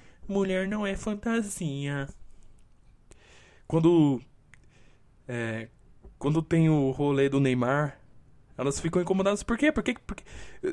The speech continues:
eh, tipo, quando, quando tava rolando o Big Brother e os cara, os, os, os macho hétero da casa fizeram aquela foto lá, todo mundo sem camisa, fortão, tipo,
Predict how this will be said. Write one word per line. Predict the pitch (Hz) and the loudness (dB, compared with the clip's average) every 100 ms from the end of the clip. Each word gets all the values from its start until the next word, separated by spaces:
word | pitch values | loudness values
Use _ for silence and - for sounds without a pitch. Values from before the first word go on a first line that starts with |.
| 135 | -2
eh, | - 147 - - - - - | -2 -6 -8 -12 -16 -20 -6
tipo, | 160 170 - | -2 -2 -2
quando, | 185 170 | -2 -2
quando | 208 208 | -2 -2
tava | - 202 185 | 4 4 6
rolando | 196 180 | 4 4
o | 170 | 0
Big | 165 | -2
Brother | 143 139 156 139 | 4 6 6 6
e | 120 | 2
os | 123 - - | 0 -4 -2
cara, | 131 131 123 | 2 2 2
os, | 113 - 131 | -2 -6 -6
os, | 120 117 - | -8 -8 -8
os | - 113 | -6 -4
macho | 120 123 - 123 | 0 0 2 2
hétero | 120 127 113 120 - - | 2 0 -2 -4 -8 -14
da | - 104 | -6 -6
casa | - 120 117 | -2 -2 -2
fizeram | 127 120 117 | -2 0 0
aquela | 117 113 | -2 -6
foto | 110 - 120 123 | -4 -4 -4 -4
lá, | 113 123 120 - - - - | -6 -6 -8 -18 -20 -12 -4
todo | 120 | 0
mundo | 117 113 | 2 0
sem | - | -2
camisa, | 117 113 117 123 117 117 | -2 0 0 0 -4 -8
fortão, | 113 110 117 117 | -6 -6 -6 -8
tipo, | 113 - 117 | -8 -12 -14